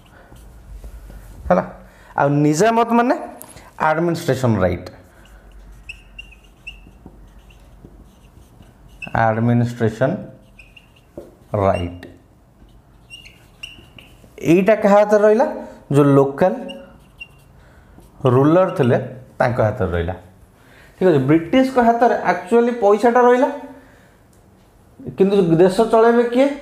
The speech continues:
ନା, ଏ ରୁଲରମାନେ ଚଳେଇବେ। ଏଇଟା କେମିତି ସମ୍ଭବ ହବ? ତ ଏଇଟାକୁ ବି,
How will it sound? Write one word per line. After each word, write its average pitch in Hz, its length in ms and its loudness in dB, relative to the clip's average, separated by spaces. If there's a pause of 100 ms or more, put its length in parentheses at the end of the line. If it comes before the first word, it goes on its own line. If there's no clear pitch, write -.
(160)
ନା, 247 140 2
ଏ 240 180 4
ରୁଲରମାନେ 131 540 4
ଚଳେଇବେ। 113 460 0
ଏଇଟା 202 140 0
କେମିତି 220 260 -2
ସମ୍ଭବ 196 400 -2
ହବ? 196 100 -2 (720)
ତ 190 100 -2
ଏଇଟାକୁ 208 440 -2
ବି, 175 120 0